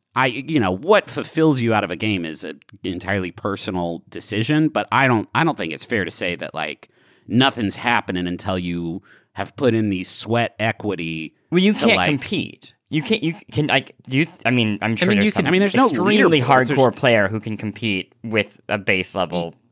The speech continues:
Speaker 3: But you
Speaker 2: character,
Speaker 3: don't
Speaker 2: I'm
Speaker 3: need to
Speaker 2: sure, but
Speaker 3: survive to thirty minutes or whatever it is to feel like you're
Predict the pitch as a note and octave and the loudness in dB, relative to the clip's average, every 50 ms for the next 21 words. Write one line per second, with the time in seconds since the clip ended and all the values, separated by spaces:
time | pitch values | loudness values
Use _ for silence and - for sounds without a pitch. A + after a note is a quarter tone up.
0 | - - - G#3 G#3 G3+ G#3 A3+ B3 B3+ B3+ A#3+ A3 - E3+ D#3+ - - - C#3+ | -8 2 2 2 4 6 6 6 6 6 6 4 0 2 0 -2 0 2 2 4
1 | A#2+ B2 A#2+ B2 C3+ C#3+ C#3+ C#3 C3 A#2 G#2+ - - B2 G2 - - - A#2+ A#2 | 6 6 6 6 6 6 6 6 4 4 0 0 -2 -2 -2 0 2 4 6 6
2 | A#2 A2+ G#2+ G#2 A2 A#2+ B2+ A#2+ - - G#2+ G2 G2+ G#2+ G#2+ A2 A2 G2+ G2 F#2+ | 6 4 4 4 4 4 4 2 2 2 2 4 6 4 4 4 4 2 4 2
3 | F#2+ F#2 F#2 F2+ F2+ - - - - - G#2 F#2 - - B2 A#2+ A#2 A2+ G#2+ G2+ | 2 0 0 -2 -6 -8 -10 -8 -4 -4 -4 -4 -2 2 4 6 6 6 6 4
4 | - A#2 G#2 G2+ F#2+ F2 | 4 2 2 2 0 -4